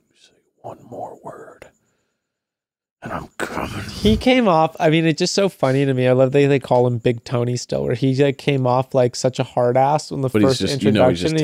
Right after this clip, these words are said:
Speaker 1: teddy
Speaker 2: just like,
Speaker 1: bear.
Speaker 2: "I'm just here to support my daughter."
Speaker 1: Really sweet. Just, like, a big,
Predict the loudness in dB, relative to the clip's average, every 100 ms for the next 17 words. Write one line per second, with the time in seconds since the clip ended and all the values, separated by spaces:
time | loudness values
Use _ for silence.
0 | 0 0 0 -2 -2 -2 -2 -2 0 0
1 | 0 -8 -6 -6 -6 -6 -2 -2 -4 -10
2 | _ _ _ _ _ _ _ _ _ _
3 | _ _ _ _ _ _ _ _ _ _
4 | _ _ _ _ _ _ _ _ _ -16
5 | 0 0 0 -2 -2 -4 -8 _ _ _
6 | _ -14 -8 -4 -2 -2 -4 -14 -18 -8
7 | -6 -4 -4 -6